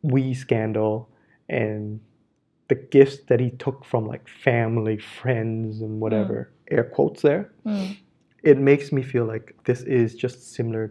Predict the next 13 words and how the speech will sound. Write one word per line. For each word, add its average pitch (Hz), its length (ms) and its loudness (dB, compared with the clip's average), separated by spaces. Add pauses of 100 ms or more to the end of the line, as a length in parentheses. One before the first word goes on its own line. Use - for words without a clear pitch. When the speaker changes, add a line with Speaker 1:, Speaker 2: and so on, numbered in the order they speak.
Speaker 1:
to - 100 -8
the 117 120 -6 (680)
old, 117 600 2 (480)
like, 139 260 -8
literally 127 340 4
what 117 160 -2
they 123 120 -6
said, - 220 -18 (140)
the - 160 -6
old 131 240 2
system. - 320 -10 (380)
The, 254 60 -6 (480)
Speaker 2:
Mm. 196 100 -8